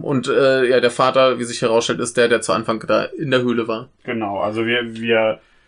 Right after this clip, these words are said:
Speaker 2: ähm, der, deswegen kriegt er, kriegt der Junge auch die Gesichter, denn der gehört dazu der wichtigen
Speaker 1: Genau.
Speaker 2: Familie, die dafür zuständig ist. Deswegen ist er der Protagonist.
Speaker 1: Genau, das sind bestimmt die Gesichter des Todes.
Speaker 2: Mhm.
Speaker 1: Ah, Gesichter des Todes ist eine furchtbare Filmreihe, über die möchte ich, glaub ich, nicht reden.
Speaker 2: Sehr gut. Also wir stellen relativ früh fest, äh,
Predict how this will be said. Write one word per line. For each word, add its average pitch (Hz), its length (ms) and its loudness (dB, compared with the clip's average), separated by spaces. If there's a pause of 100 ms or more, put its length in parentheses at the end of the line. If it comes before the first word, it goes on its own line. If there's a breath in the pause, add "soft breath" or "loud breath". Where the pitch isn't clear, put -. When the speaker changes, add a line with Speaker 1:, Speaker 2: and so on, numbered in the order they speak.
(380 soft breath)
Speaker 2:
ähm, 110 560 -8
der, 117 180 2
deswegen 120 480 0
kriegt 117 220 -4
er, 110 320 0
kriegt 110 200 -10
der 113 100 0
Junge 110 240 -2
auch 104 120 0
die 113 140 -8
Gesichter, 104 460 -6
denn 101 240 -6
der 104 80 -2
gehört 104 240 0
dazu 104 180 -4
der 107 160 0
wichtigen 127 280 -2
Speaker 1:
Genau. 107 160 -4
Speaker 2:
Familie, 104 440 -4
die 101 100 -4
dafür 101 300 -8
zuständig 101 460 -10
ist. 101 180 -10
Deswegen 113 280 -4
ist 110 100 -4
er 110 60 0
der 107 100 2
Protagonist. 101 560 -6
Speaker 1:
Genau, 120 180 -4
das 120 180 -8
sind 131 220 -10
bestimmt 143 320 -6
die 135 60 -6
Gesichter 131 400 -4
des 123 160 -6
Todes. 117 480 -10
Speaker 2:
Mhm. 120 480 -4 (160)
Speaker 1:
Ah, - 100 0
Gesichter 131 400 -2
des 123 160 -6
Todes 131 320 -6
ist 131 140 -6
eine 120 160 -4
furchtbare 123 420 -6
Filmreihe, 123 480 -4
über 113 140 -4
die 113 80 -10
möchte 110 260 -12
ich, - 80 -16
glaub 113 160 -8
ich, 110 140 -12
nicht - 180 -14
reden. 107 220 -6
Speaker 2:
Sehr 107 160 -2
gut. 101 180 -8
Also 113 160 -2
wir 127 60 2
stellen 139 260 0
relativ 143 440 0
früh 139 200 -4
fest, 131 460 -2
äh, 113 340 0